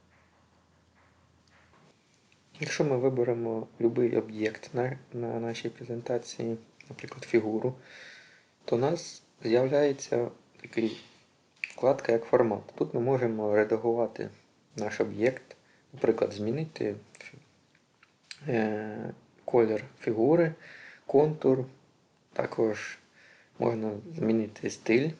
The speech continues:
Це, наприклад, якщо ми будемо, е, редагувати текст. І давайте тепер упорядкуємо наші об'єкти за одним боком.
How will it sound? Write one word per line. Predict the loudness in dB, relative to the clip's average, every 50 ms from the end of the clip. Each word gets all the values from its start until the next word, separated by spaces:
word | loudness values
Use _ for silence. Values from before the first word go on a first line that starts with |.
| _ _ _ _ _ _ _ _ _ -20 -20 -20 -20 _ _ _
Це, | -4 -2 -2
наприклад, | -2 -2 -4 -8 -10 -8 -6 -6 -4 -2
якщо | -4 -4 -4 -4 -6 -6
ми | -6 -6 -6 -6
будемо, | -6 -4 -4 -4 -4 -4 -6 -8 -8 -10 -12 -18 -20 -20 -20 -20 -20 -20 _ _ _ _ _ -10
е, | -8 -8 -8 -10 -12 -16 -10 -2 2
редагувати | 2 2 2 2 -2 -2 -4 -4 -6 -6 -6 -8 -12 -6 0
текст. | 2 2 2 0 -2 -10 -14 -16 -20 _ _ _ _ _ _ _ _ _ _ _ _ _ _ _ _ _ _ _ _ _ _ _ _ _ _ _ _ _ _ _ _ _ _ _ _ _ _ _ _ _ _ _ _ _ _ _ _ _ _ _ _ _ _ _ _ _ _ _ _ _ _ _ _ _ _
І | -4 0 4
давайте | 4 4 6 6 4 2 0 -2 0 2 4 4 2
тепер | 0 -4 0 4 6 6 8 6 4 2 -2 -6 -16 _ _ _ _ _ _ _ _ _ _ _ _ _ _ _ _ _ -20 _ _ _ _ _ _ _ _ _ _ _ _ _ _ -14 -12
упорядкуємо | 0 4 4 6 6 4 2 0 0 2 4 4 4 4 2 2 0 0 0
наші | 0 0 -2 -2 -4 -2 -2 0 0 0 -2 -4
об'єкти | -4 -2 0 0 0 0 -2 -2 -2 0 0 0 -2 -6 -16 _ _ _ -10
за | -2 0 0
одним | 0 0 0 -2 -2 0 0 0 0
боком. | 2 2 2 0 -2 -8